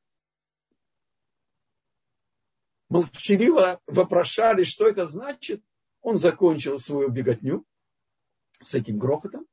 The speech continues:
а потом объяснил: «Я хотел приблизить своё чувственное восприятие, как было извержение вод Красного моря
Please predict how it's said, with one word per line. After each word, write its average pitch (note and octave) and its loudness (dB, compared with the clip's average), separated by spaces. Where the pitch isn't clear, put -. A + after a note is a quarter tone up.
а A2+ -12
потом F#3 -2
объяснил: D#3+ -8
«Я A#2+ -10
хотел B2+ -8
приблизить A#2+ -12
своё G2+ -14
чувственное G2+ -12
восприятие, A#2 -12
как - -10
было A2+ -2
извержение - -12
вод - -18
Красного G2+ -10
моря D3+ 0